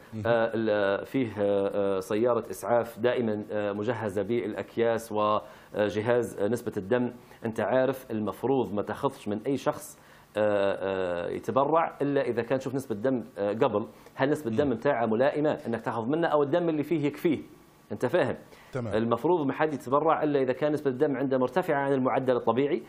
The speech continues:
Speaker 1: أها.
Speaker 2: الضغط متاعه معدل، آه، طبيعي، آه، مش مسافر لأي دولة مثلًا من الدول اللي فيها مشاكل صحية، آه، آه، قبل ثلاثة شهور إلى أربعة شهور، آه، آه، مش واخذ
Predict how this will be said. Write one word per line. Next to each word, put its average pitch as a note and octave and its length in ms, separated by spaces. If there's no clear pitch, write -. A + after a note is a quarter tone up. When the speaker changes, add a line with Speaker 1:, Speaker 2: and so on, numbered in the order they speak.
Speaker 1:
أها. G#2+ 200
Speaker 2:
الضغط C3+ 320
متاعه B2 320
معدل، A#2 380
آه، A2 360
طبيعي، C#3+ 500
آه، A#2+ 340
مش C#3 280
مسافر C3 440
لأي B2+ 280
دولة B2 340
مثلًا A#2+ 360
من A#2+ 200
الدول A#2+ 240
اللي A2+ 100
فيها A#2+ 180
مشاكل B2 360
صحية، B2 420
آه، - 80
آه، G#2 460
قبل A#2+ 240
ثلاثة A#2+ 260
شهور A#2 240
إلى A2 140
أربعة G2+ 320
شهور، A#2 300
آه، G#2+ 840
آه، - 20
مش G#2 400
واخذ C3 300